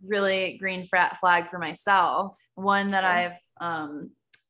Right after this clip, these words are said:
Speaker 1: 'cause I'm, I'm the type of person, and I know Faithy's this type of person as well. And I think Grace is too. Bonnie's a little bit different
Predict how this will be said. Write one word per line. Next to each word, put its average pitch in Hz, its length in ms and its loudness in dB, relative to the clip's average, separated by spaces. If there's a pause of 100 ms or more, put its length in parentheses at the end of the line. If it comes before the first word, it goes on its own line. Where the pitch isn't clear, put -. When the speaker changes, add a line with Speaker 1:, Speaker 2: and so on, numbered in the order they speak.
(1400)
Speaker 1:
'cause 233 160 -2
I'm, 285 480 6
I'm 240 200 4
the 311 80 2
type 254 180 -2
of 226 100 -10
person, 202 380 -6
and 185 120 -8
I 180 160 -2
know 185 800 4
Faithy's 165 420 -6
this 160 160 -8
type 156 220 -10
of - 60 -20
person 151 340 -14
as 147 140 -12
well. 160 180 2
And 175 80 0
I 196 80 2
think 294 240 0
Grace 262 240 -2
is 226 160 -10
too. 196 200 -2
Bonnie's 208 360 2
a 220 60 0
little 196 220 0
bit 180 160 -6
different 170 380 -6